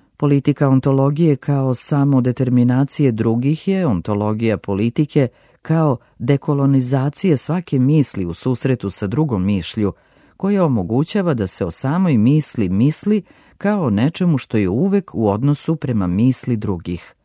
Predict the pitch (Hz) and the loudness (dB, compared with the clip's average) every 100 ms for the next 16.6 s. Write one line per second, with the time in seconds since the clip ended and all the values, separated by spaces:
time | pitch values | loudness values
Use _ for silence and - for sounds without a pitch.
0 | _ _ _ _ _ _ - 147 139 147 | _ _ _ _ _ _ -4 -2 2 2
1 | 190 170 135 165 190 180 127 139 120 117 | 2 -2 -2 -2 0 2 0 0 0 2
2 | 110 127 139 151 117 101 165 190 196 - | 2 0 0 0 0 0 0 0 0 -4
3 | _ _ - 135 151 - 175 147 123 117 | _ _ -6 -2 0 0 0 0 -2 -2
4 | 104 - 165 202 - 104 87 104 95 - | -2 0 0 0 0 -2 -2 -4 -4 -2
5 | 135 170 - 131 _ _ - 127 135 135 | 0 0 -2 -4 _ _ -4 0 0 0
6 | - 131 135 143 - 123 - 110 117 113 | 0 0 0 -2 -2 -2 -2 -4 -4 -2
7 | 131 123 110 104 - 127 123 123 131 - | 0 2 0 -2 -4 -2 -2 0 -4 -4
8 | - - _ _ _ _ _ - 208 190 | -10 -12 _ _ _ _ _ -2 2 2
9 | - 104 - 123 107 - 113 107 104 92 | 0 -4 -2 -2 0 0 0 0 -2 -2
10 | 104 110 113 120 107 104 - 110 98 90 | -2 0 2 2 2 0 -2 -2 -2 -2
11 | 107 95 - 98 82 - 95 - _ _ | -4 -6 -4 -6 -4 -4 -4 -8 _ _
12 | _ _ _ _ _ 127 143 123 117 123 | _ _ _ _ _ -2 2 2 2 0
13 | 117 123 - 123 - - 175 139 98 - | 0 -4 -2 -4 -2 0 2 2 0 -2
14 | 101 98 98 - 127 85 95 101 98 107 | -4 -4 -6 0 0 0 -2 -4 -2 -2
15 | 101 113 117 113 107 110 117 113 - 110 | 0 0 2 2 2 0 -2 -2 -2 -2
16 | 104 110 131 113 95 104 | 0 0 0 0 0 -4